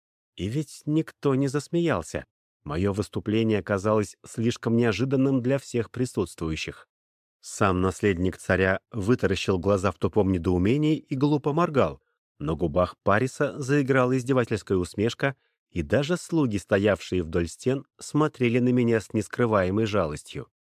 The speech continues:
У них есть для этого все основания, ведь, судя по тому, что я слышал о Гекторе, он может убить меня даже палочкой для письма. Наследник прямо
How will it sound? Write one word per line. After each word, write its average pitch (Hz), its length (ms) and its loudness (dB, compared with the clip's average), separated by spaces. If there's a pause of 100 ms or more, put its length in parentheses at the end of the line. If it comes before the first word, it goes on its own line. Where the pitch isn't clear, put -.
(380)
У 82 140 -4
них 165 400 -2 (120)
есть 127 380 -2
для 135 240 0
этого 131 240 -2
все 139 240 -2
основания, 113 720 -2 (400)
ведь, 80 200 -6
судя 98 300 -2
по 98 100 0
тому, 95 260 2
что - 160 -6
я 92 120 2
слышал 92 380 -2
о 85 80 -2
Гекторе, 120 540 -2 (400)
он 156 180 2
может 143 440 0
убить 117 360 0
меня 120 220 4
даже 101 360 0
палочкой 92 580 0
для 90 160 -2
письма. 82 520 -4 (560)
Наследник 87 760 -2
прямо 90 520 0